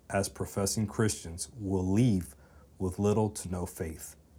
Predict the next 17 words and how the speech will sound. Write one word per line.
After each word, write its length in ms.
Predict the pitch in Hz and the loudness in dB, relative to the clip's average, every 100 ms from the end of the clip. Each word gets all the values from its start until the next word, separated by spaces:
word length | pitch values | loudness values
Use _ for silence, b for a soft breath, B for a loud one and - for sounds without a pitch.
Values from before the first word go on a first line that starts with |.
| - b b b - | -20 b b b -12
These 200 | - 98 | 0 0
students 400 | 98 104 98 92 | 2 2 2 2
usually 280 | 101 101 113 | 2 4 6
don't 180 | 113 110 | 4 4
return 300 | 110 110 107 | 2 2 0
to 140 | 98 | 2
their 140 | 98 98 | 4 2
faith 360 | - 90 87 - | 0 -4 -4 0
even 280 | 104 107 98 | 2 2 2
after, 320 | 92 - 95 - - | 0 -4 -8 -12 -4
even 260 | 113 120 107 | 4 4 6
after 240 | 98 95 | 4 4
graduation. 720 | 92 92 90 90 104 101 - - - b b b b b b - | 2 2 2 4 4 2 -2 -12 -20 b b b b b b 0
And 380 | 101 98 92 90 | 2 4 2 0
the 100 | 92 | 0
Barna 460 | 87 101 117 110 | 6 8 8 8
Research 680 | 98 139 - 98 87 - - | 6 6 4 0 0 -4 -10